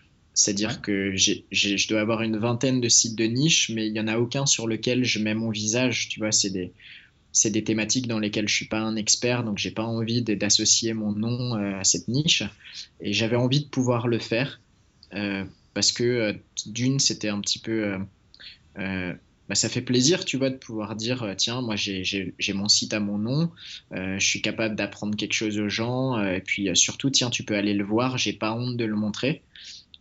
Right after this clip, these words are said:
Speaker 2: Ouais.
Speaker 1: Et surtout, j'avais envie de pouvoir partager aussi un petit peu, euh, euh, avec des gens ce que j'avais appris, parce que plus j'en parlais, plus je me rendais compte qu'il y avait des gens qui me posaient des questions et qui me disaient, « Tiens, mais dis-moi en plus, comment tu fais, euh, je comprends pas, » et cetera, et cetera.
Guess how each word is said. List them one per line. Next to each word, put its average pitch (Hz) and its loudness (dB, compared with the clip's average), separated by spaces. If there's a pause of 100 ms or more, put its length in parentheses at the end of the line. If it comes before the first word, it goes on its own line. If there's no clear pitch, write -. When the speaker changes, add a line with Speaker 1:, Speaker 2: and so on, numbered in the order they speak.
(140)
Speaker 2:
Ouais. 123 2
Speaker 1:
Et 113 4
surtout, 135 4
j'avais 123 4
envie 120 0
de 143 -10
pouvoir - -6
partager 117 0
aussi 135 4
un 117 -4
petit 110 -4
peu, 120 0
euh, 101 -2 (1400)
euh, 90 -4 (100)
avec 107 0
des 110 4
gens 120 0
ce - 2
que 117 0
j'avais 104 2
appris, 143 -2 (400)
parce 98 0
que 110 -4
plus 139 4
j'en 131 4
parlais, 120 2
plus 135 2
je 123 4
me 117 -4
rendais 113 -2
compte 143 -2
qu'il - 0
y - 2
avait 110 2
des 104 2
gens 117 -2
qui 113 -6
me 107 -6
posaient 107 2
des 104 0
questions 165 2
et - 2
qui 156 -2
me 107 -2
disaient, « 101 0
Tiens, 139 2
mais 104 0
dis-moi 104 0
en - 0
plus, 131 6
comment 107 0
tu - 0
fais, 131 0
euh, 107 0
je - -2
comprends 101 -6
pas, » 117 -2
et 113 -2
cetera, 95 0
et 95 -4
cetera. 127 -4